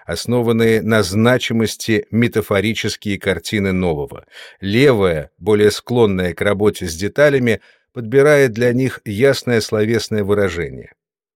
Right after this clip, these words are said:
Таким образом, наш мозг, наделённый способностью исследовать, строит мир знакомого, известного, из мира незнакомого, неизвестного.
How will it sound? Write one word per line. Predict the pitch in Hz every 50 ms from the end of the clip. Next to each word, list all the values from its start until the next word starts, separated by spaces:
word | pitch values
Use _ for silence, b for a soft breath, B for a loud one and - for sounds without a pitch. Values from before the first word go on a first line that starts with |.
| _ -
Таким | 107 95 - 104 101 127
образом, | 143 131 127 117 101 107 107 98 b b b b b b -
наш | 117 131 131 120 - -
мозг, | 120 123 151 170 156 - - - - -
наделённый | - 107 107 101 101 117 113 117 113 104 101 101 98 95
способностью | - - - 110 104 - - 120 98 90 95 95 - - - - 104 -
исследовать, | - 117 107 - - 117 120 123 113 85 73 76 76 76 - B B B B B B B
строит | - - - - - 147 156 143 139 131 - - -
мир | 113 123 131 127 117 - -
знакомого, | - 92 90 98 110 113 107 - - 160 131 107 92 82 85 82 - _ -
известного, | 104 95 82 87 95 104 143 151 - - - 90 82 82 78 B B B B B _ _
из | - 113 101 107
мира | 131 151 156 147 131 120 110
незнакомого, | 110 123 139 143 131 104 110 127 135 127 - - 95 82 73 71 73 76 76 73 - _ _
неизвестного. | - 120 123 123 120 113 95 90 92 85 80 - - - - - - - -